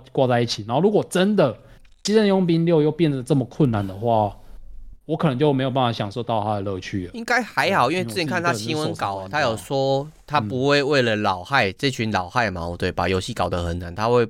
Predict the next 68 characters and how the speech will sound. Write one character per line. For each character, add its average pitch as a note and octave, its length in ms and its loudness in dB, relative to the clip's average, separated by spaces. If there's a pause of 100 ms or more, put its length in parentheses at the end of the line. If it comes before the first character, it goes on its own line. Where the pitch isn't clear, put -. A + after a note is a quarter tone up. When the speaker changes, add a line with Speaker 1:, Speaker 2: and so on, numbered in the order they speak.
(120)
Speaker 2:
比 G2+ 80 -8
较 A#2 360 2 (340)
贴 A#2+ 240 -2
向 A2+ 300 0
那 G#2+ 80 0
种 F#2 180 -2
play G#2+ 300 0
for F#2 180 -6
fun F#2+ 220 0
的 F2+ 80 -6
感 E2+ 240 -6
觉 - 100 -12 (120)
啦。 - 160 -10 (340)
对， E2 260 -4
所 - 160 -4
以 A3 60 2
你 A#3+ 60 0
应 A3 80 0
该 B3+ 120 4
可 F3 80 2
以 - 20 0
放 F#3+ 80 -2
心。 F#3 100 2
Speaker 1:
没 - 0 -
有， F3 80 0
因 - 20 0
为 F3+ 140 4
我 F3 40 2
就 E3+ 60 0
觉 - 20 -10
得， - 40 -16 (840)
我 F3 140 0
就 A#3+ 80 -2
觉 B3 100 -2
得 A#3 100 8
魂 D#3+ 280 4
系 F#3+ 180 2
是 G3+ 100 2
魂 C#3+ 240 2
系， D3+ 220 -2
机 F3+ 180 -6
战 F3 160 2
佣 E3 160 -2
兵 D#3 140 -2
是 E3 100 -2
机 C#3+ 160 -8
战 C#3+ 140 -4
佣 B2+ 240 -6
兵 A#2+ 180 -8
啊， G#2+ 160 -8
不 C#3+ 140 -6
能 B2+ 100 -6
混 A2 140 -8
为 G2+ 140 -4
一 A2 40 -2
谈 G#2 280 -4
啊。 F2 80 -14 (300)
Speaker 2:
<laughs> - 240 -12
老 G#2 180 -2
害 C3+ 280 -2
无 G2+ 180 -4
破。 A2+ 300 2 (380)
是 G#3+ 240 -6
啊， D3 160 4
没 C#3+ 160 0
错， D#3 300 2
本 B2+ 180 -2
来 C3 180 2